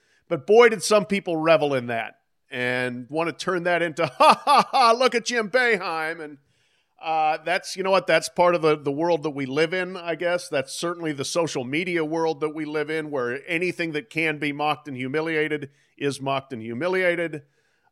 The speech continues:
Uh, it really rubbed me the wrong way, especially when you consider the fact that Jim Boeheim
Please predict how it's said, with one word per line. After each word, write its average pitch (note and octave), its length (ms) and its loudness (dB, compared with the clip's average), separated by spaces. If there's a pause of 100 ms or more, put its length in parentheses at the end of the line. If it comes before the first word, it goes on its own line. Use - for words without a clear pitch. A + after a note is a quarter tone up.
Uh, A#2 260 -2
it C3 200 -12
really E3 300 -2
rubbed C#3+ 400 -2
me D3 220 -6
the C#3 120 -8
wrong C3 340 -4
way, C3+ 200 0
especially C#3+ 420 -8
when C3+ 120 -6
you C3+ 60 -8
consider C3 400 -10
the B2+ 100 -4
fact C3 300 -4
that - 100 -20
Jim B2+ 220 -8
Boeheim A#2+ 540 -4